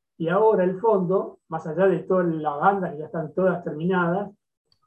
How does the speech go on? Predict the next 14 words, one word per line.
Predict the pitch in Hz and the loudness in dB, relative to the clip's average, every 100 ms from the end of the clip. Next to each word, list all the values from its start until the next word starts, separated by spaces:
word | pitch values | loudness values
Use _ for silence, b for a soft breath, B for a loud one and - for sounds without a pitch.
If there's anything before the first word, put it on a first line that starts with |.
| _ | _
está | 170 - 214 | -10 -4 0
dando | 220 208 202 | 2 4 2
un | 208 180 | 2 0
fondo | 233 247 233 233 | 0 0 0 0
que | 185 | 2
es | 190 | 0
un | 190 175 | 0 0
puente | 226 226 196 202 | 0 0 2 2
de | |
adherencia | 190 190 196 226 220 170 226 233 233 - | 4 2 2 2 0 -8 -4 -4 -4 -4
entre | 170 175 170 175 175 170 | -2 -2 -2 0 0 0
la | 165 170 | -2 -4
pintura | 170 170 220 220 | -4 -4 0 0
final | 208 196 208 247 294 | 0 -4 -2 -2 -4